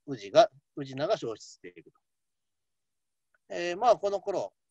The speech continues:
有楽の頃に、えー、大君を頂点する大和王権が成立したんじゃないかと。いわゆる大君と貴族というものが成立する。それまでの豪族連合という形から、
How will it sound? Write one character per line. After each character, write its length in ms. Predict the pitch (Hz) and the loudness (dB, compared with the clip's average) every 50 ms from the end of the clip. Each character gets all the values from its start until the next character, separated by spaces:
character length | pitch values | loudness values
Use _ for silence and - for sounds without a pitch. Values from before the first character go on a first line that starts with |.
| _ | _
有 160 | 156 165 165 151 | -8 -8 -6 -6
楽 180 | 135 - 120 | -8 -10 -12
の 100 | 113 107 | -16 -14
頃 200 | - 143 127 120 | -10 -10 -10 -8
に、 240 | 107 98 87 85 - _ | -10 -10 -14 -14 -14 _
え 280 | 127 113 110 107 104 101 | -6 -4 -4 -4 -4 -6
ー、 20 | - | -2
大 180 | 151 151 151 147 | 0 2 2 2
君 280 | 139 - - 143 139 139 | 0 -4 -8 -6 -4 -4
を 80 | 135 127 | -4 -2
頂 200 | - 135 123 - | -4 -6 -6 -6
点 180 | 113 104 - | -8 -10 -8
す 100 | - 165 | -6 -4
る 100 | 180 180 | -4 -2
大 80 | 147 131 123 | -2 -2 -2
和 100 | 120 - | -2 -4
王 300 | 131 - - - 214 - | -6 -6 -6 -6 -6 -6
権 160 | - 95 90 | -10 -16 -20
が 80 | 82 - | -20 -16
成 120 | - 104 | -14 -14
立 80 | 101 - | -14 -14
し 40 | - | -16
た 80 | 82 | -20
ん 20 | 78 | -20
じ 60 | 78 | -20
ゃ 20 | 78 | -20
な 40 | |
い 60 | - - | -10 -10
か 100 | 147 147 | -10 -10
と。 80 | - - _ _ | -10 -18 _ _
い 60 | 165 175 | 2 4
わ 80 | 180 | 6
ゆ 60 | 175 | 6
る 140 | 170 170 - | 6 6 8
大 160 | 196 196 190 | 8 8 8
君 240 | 175 - 185 175 165 | 6 2 -2 -2 0
と 160 | - 170 151 | -2 -4 -4
貴 140 | - - 208 | -4 -4 -4
族 180 | 180 151 - - - - _ _ | -4 -4 -4 -6 -12 -20 _ _
と 60 | - | -12
い 20 | 127 | -10
う 40 | 123 | -8
も 80 | 165 214 | -8 -8
の 80 | 254 | -4
が 180 | 220 160 110 - | -2 -2 -2 -2
成 220 | - 120 107 101 | -4 -8 -8 -8
立 200 | 98 92 - - | -8 -12 -16 -20
す 140 | - - - | -20 -20 -20
る。 80 | _ _ _ _ _ _ _ _ _ _ _ _ _ | _ _ _ _ _ _ _ _ _ _ _ _ _
そ 100 | - 202 | -6 -2
れ 40 | 190 | -2
ま 80 | 170 147 | -2 -2
で 60 | 120 | -4
の 100 | 120 104 | -6 -4
豪 240 | - 160 190 190 180 | 2 4 4 4 4
族 220 | 185 170 - 185 | 0 -2 -2 0
連 280 | 185 180 165 156 151 135 | 0 0 0 -2 -4 -2
合 300 | 120 120 113 104 90 - | -2 0 0 -2 -4 -6
と 80 | - | -10
い 40 | 131 | -8
う 20 | |
形 260 | 139 135 131 - - - | -8 -8 -8 -8 -4 0
か 100 | 214 226 | 4 6
ら、 240 | 202 135 101 - | 8 6 6 4